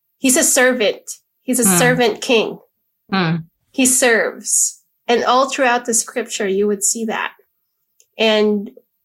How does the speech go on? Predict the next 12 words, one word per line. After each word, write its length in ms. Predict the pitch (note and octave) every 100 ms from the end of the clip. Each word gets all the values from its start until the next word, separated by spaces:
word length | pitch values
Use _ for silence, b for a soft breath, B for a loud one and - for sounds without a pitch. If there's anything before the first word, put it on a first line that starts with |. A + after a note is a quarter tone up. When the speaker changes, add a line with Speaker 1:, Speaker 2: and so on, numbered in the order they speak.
| _
Speaker 1:
we 180 | - A#3
should 240 | C#4+ G4 B3
do 160 | C4+
that 200 | C4 A3
as 180 | - G#3+
Christians 600 | - A#3+ A3+ - F#3+ F#3
too. 400 | - A#3+ G#3 - - _ _ _ _ _ _ _ _
Serve 600 | - - B3 A#3+ A#3+ A#3 -
our 260 | G#3+ A3+ A3+
community, 680 | - A3+ G#3+ G#3 - -
serve 540 | - - A3+ A#3 B3 A#3+
our 500 | A3 A3 A3 G#3+